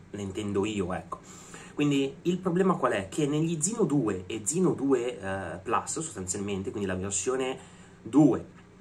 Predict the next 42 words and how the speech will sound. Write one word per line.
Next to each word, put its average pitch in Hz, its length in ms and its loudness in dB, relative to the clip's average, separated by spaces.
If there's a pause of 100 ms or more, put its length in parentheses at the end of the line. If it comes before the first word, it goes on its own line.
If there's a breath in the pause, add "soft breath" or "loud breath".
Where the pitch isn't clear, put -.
(260)
Zino 101 260 -4
due 113 160 0
normale, 113 360 0
eccetera, 95 540 -4
della 104 480 -2
Epson, 147 460 0
che 202 100 -2
genera 151 300 0
questi 139 260 -4
file 104 460 0
raw 151 260 4
che 170 120 -6
sono 165 240 2
sostanzialmente 156 760 -2
verdi, 98 460 -2 (260 loud breath)
hanno 160 200 4
del 143 160 2
dominanti 139 500 -2
verdi 123 480 -4
al 131 120 -4
proprio 120 360 -4
interno. 90 500 -12 (340 loud breath)
Dopodiché 214 380 2
io 147 180 4
ho 123 40 4
già 117 180 -2
fatto 139 280 -2
dei 120 200 -4
test, 101 540 -4
le 175 220 2
foto 98 480 -4
non 147 160 -2
sono 165 180 0
neanche 175 300 -2
proprio 175 240 -2
così 123 260 -6
male, 98 380 -4
se - 120 -6
vogliamo 101 240 -4
andarle 104 240 -4
a 101 40 -6
vedere. 92 340 -6